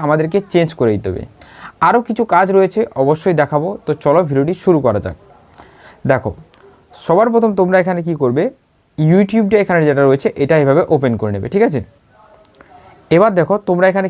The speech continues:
কি সার্চ করবে, YouTube-এর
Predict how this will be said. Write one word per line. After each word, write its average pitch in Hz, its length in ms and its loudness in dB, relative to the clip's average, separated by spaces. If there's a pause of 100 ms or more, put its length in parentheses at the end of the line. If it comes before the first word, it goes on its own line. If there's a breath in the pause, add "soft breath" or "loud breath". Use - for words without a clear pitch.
(100)
কি - 100 -4 (120)
সার্চ 180 180 0 (100)
করবে, 180 200 -2 (4000)
YouTube-এর 196 500 4